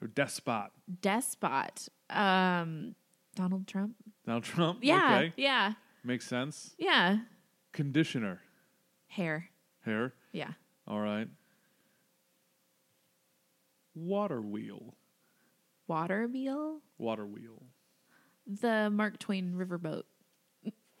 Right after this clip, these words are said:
Speaker 1: Nice, a water boat. I
Speaker 2: Yeah.
Speaker 1: want, a water casino would be a, probably a fun thing to do.
Speaker 2: Oh, hell yeah. I think New Orleans has one.
Speaker 1: Oh, I'm sure. New Orleans has, like, everything. It was just Mardi Gras recently, I think.
Speaker 2: It was.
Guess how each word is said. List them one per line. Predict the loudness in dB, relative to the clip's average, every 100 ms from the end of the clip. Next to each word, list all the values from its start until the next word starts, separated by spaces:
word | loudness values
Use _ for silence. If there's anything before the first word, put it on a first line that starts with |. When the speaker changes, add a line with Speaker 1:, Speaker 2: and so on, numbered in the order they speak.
| _ -20 -20 -20 -6
Speaker 1:
Nice, | -4
a | 0
water | 2 2 0
boat. | -4 -8 -12 _ _ -18 -2
I |
Speaker 2:
Yeah. | 2 4
Speaker 1:
want, | 6 4 0 -8
a |
water | -6 -6 -8
casino | -10 -12 -8 -8
would | -6 -8
be | -10
a, |
probably | -10 -10 -8 -10
a |
fun | -10 -12 -12
thing | -12 -12
to | -10
do. | -10 -10 -12 -10
Speaker 2:
Oh, | -4 -4 -4
hell | -4 -4 -4
yeah. | -4 -6 -6 -6 -6 -6
I |
think | -4 -4
New | -2 0
Orleans | 0 -2 -2 -6 -12
has | -12 -12
one. | -14 -10 -10 -12 _ -6
Speaker 1:
Oh, | -4
I'm | -4
sure. | -4 -2
New | -2
Orleans | -4 -4 -4
has, | -2 -2 -2 -4 -12 _ _ -10
like, | -8 -6
everything. | -6 -4 -6 -6 -8
It |
was | -6 -6
just | -8 -6
Mardi | -4 -4
Gras | -2 -2
recently, | -4 -8 -10 -10
I |
think. | -12 -12 -14 -4
Speaker 2:
It | 0
was. | 2 2 0